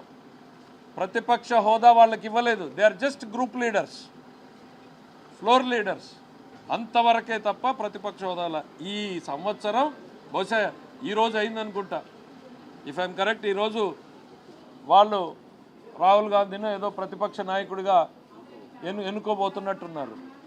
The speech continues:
పది సంవత్సరాలు పట్టింది. మీకు కూడా ఒక పది సంవత్సరాలు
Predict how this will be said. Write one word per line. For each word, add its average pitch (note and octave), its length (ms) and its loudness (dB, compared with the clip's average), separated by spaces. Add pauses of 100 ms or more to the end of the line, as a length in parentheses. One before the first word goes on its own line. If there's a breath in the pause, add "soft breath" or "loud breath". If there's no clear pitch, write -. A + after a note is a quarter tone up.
(120)
పది F#3+ 200 4 (160)
సంవత్సరాలు G#3 600 -2
పట్టింది. F3+ 360 -8 (420)
మీకు G3+ 180 -10
కూడా C#4+ 160 2
ఒక - 100 -6
పది G#3 160 -4
సంవత్సరాలు A3 380 -4